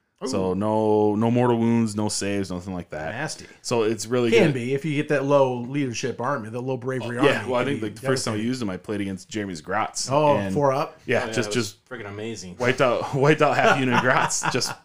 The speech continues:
Speaker 1: just like that.
Speaker 2: Awesome.
Speaker 1: Um, and you know they're really good against, uh, against low bravery multi wound models like Storm Fiends.
Speaker 2: Sure.
Speaker 1: And granted, you only get three shots, but if you get one of them,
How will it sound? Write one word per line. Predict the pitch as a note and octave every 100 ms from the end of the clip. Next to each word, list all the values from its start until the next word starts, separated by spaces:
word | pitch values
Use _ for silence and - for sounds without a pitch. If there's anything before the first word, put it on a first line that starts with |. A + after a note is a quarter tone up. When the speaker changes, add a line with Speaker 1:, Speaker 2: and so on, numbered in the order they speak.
| - -
Speaker 1:
just | A2+ -
like | A#2
that. | A#2 F3 D#2+
Speaker 2:
Awesome. | B2+ C3 C#3+ C#3 A2+ - -
Speaker 1:
Um, | B2+ A2+ G#2 G2+ -
and | B2+
you | B2
know |
they're | A#2
really | A#2 A2+ A2
good | G#2+ A2
against, | A2 G#2 G2+ -
uh, | G2 F#2+ F2+ F2+ -
against | F#2+ F2+ F#2+ G2
low | F#2+
bravery | F#2 F#2 F2+ F2+ E2+
multi | G2 F#2+ G#2+
wound | G2 F#2+ F2+
models | F2 F#2 -
like | F2
Storm | - F#2 F2+
Fiends. | F#2 F#2+ -
Speaker 2:
Sure. | - B2 D3
Speaker 1:
And | G2+
granted, | A2+ A2
you | A2
only | G#2
get | G2 -
three | G#2
shots, | G2 F#2+ F#2+ G#2
but | - E2
if | D#2+
you | F2+
get | F#2+
one | G2 G#2
of |
them, | G#2 G#2+